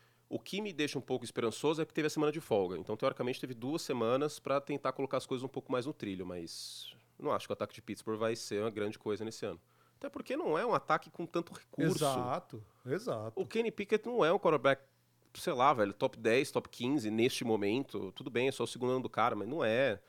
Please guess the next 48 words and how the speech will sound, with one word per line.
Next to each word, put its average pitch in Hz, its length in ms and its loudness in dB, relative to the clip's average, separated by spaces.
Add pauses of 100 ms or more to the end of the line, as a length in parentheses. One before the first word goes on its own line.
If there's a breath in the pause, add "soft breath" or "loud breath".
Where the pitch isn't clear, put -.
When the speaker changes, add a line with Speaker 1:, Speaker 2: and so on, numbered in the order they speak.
(360 soft breath)
Speaker 1:
Ah, 110 440 4
o 107 40 0
Najee 113 220 0
Harris, 120 580 2 (120)
já 120 180 -2
falei, 123 480 0
corre 120 240 -2
com 135 100 -6
um 123 40 -4
saco - 240 -2
de - 40 -12
cimento 123 300 -2
nas 117 140 -2
costas. 110 680 2
O 127 120 -4
Pickens 156 340 -2
é 143 40 0
um 139 40 0
recebedor 127 420 0 (720)
acima 151 320 -6
da 120 100 2
média, 123 320 2
ou 117 80 0
na 110 60 2
média, 120 320 2
sei 120 140 -2
lá, 131 100 6
mas 131 160 0
também 131 180 -2
não 147 160 0
é 139 120 4
o 131 280 2
Tyreek 117 320 -2
Hill. 131 300 0 (760 soft breath)
O 196 60 -14
Frymouth, 156 520 4 (140)
tight 123 200 4
end 156 120 2
também, 127 600 2
que - 120 -18
não 127 80 -4
tá 127 100 -2
cem - 180 -2
por 123 160 -4
cento 123 280 -2
esse - 180 -6
ano, 147 160 -2
mas 110 300 -6